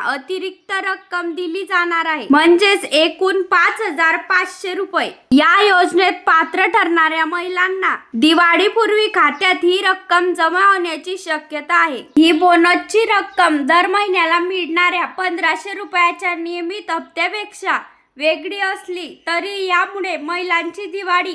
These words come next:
अधिक चांगली होण्यास मदत होते. एक महत्त्वाची सूचना म्हणजेच लाडकी बहीण योजनेअंतर्गत अर्ज करण्याची शेवटची तारीख म्हणजेच आज, म्हणजेच पंधरा ऑक्टोबर आहे. आज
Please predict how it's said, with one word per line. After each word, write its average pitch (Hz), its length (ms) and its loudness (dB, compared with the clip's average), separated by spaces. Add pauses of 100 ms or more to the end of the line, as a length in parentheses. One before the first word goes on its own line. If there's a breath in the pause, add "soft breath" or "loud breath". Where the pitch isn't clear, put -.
(140)
अधिक 285 460 -10
चांगली 339 380 -2
होण्यास 339 440 -4
मदत 320 520 -8
होते. 233 380 -14
एक 320 300 2
महत्त्वाची 381 800 4
सूचना 381 540 -2
म्हणजेच 330 440 0 (200)
लाडकी 302 540 0
बहीण 381 360 0
योजनेअंतर्गत 349 1000 -4 (340 soft breath)
अर्ज 311 340 -2
करण्याची 359 800 -4
शेवटची 311 640 -4
तारीख 359 460 -4
म्हणजेच 339 460 -6 (360 soft breath)
आज, 294 540 0
म्हणजेच 302 640 4
पंधरा 359 460 2
ऑक्टोबर 359 640 0
आहे. 349 360 0 (420)
आज 320 300 0